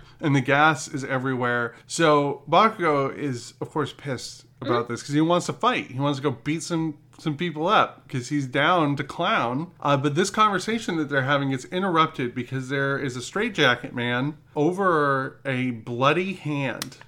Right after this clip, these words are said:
Speaker 2: A dismembered hand. And there are a few terrifying things about this moment. One being the fact that it looks like he's been nom nom nomming on one of the students.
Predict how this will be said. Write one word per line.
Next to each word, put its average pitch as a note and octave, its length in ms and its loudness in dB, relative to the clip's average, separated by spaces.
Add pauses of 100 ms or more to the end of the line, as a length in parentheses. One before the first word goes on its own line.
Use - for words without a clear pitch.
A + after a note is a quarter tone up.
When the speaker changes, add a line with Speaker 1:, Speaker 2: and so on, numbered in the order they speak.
Speaker 2:
A G#3 140 -2
dismembered C4 960 4
hand. D#3+ 600 -8 (400)
And C4 220 8
there C#4 120 12
are C#4+ 60 12
a C#4+ 40 8
few C5 260 -2
terrifying A3+ 640 4
things G#3 300 -8
about E3+ 320 -6
this F3+ 200 -10
moment. F#3+ 520 -6 (220)
One D#4 540 0
being C#4 480 0
the B3 60 -4
fact G#3+ 600 0
that G3 640 2
it A3+ 120 0
looks D#4 140 -2
like F4 140 0
he's B3+ 120 0
been G3 260 -8
nom A3+ 340 4
nom E4 240 8
nomming D4 480 4
on A#3 360 2
one A#3+ 140 4
of B3 60 4
the B3+ 80 -2
students. C#4+ 720 2